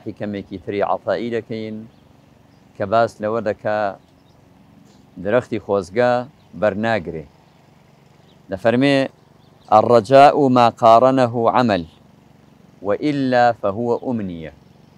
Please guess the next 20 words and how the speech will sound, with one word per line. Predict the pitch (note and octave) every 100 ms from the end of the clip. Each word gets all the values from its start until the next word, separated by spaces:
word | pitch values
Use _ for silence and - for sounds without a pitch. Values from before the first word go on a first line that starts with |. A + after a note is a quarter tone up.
| _ _ _ _ _ _ -
ڕەجا، | G2 G2+ B2 B2 A2 - _ _ _ _
خۆزگا، | - G#2 G2 G#2 B2 A#2 A2+ A#2+ _ _ _ _ _ _ _ _ _
ئەوەیە | G2 G#2+ B2 A#2
کە | B2 G#2+
کردار | - A2 F#2 C3 A2+ F#2 - _ _ _ _ _
هاوتای | G#2+ G#2 G2 G#2+ G2 F#2
بێ، | F#2 E2
کرداری | - G#2 A#2 A2+ G#2
لەگەڵ | G2 G2 F2+
بێ. | E2+ D2+ _ _ _ _ _
ئەگینا | A#2+ B2+ D3 D3+
دەبێتە | C#3 C#3+ C3+
خۆزگە. | - B2 G2 G#2+ G#2 - _ _ _ _ _ _ _ _ _ _ - _
ئێمە | G#2 A2 A2+
ئیماندار | A2+ A#2 A2+ C3 A#2+
هەندێک | B2 A#2 G#2+
جار | C3 B2
بە | G#2+ -
خۆزگە | A2+ F#2+ G2+ A2
و | G#2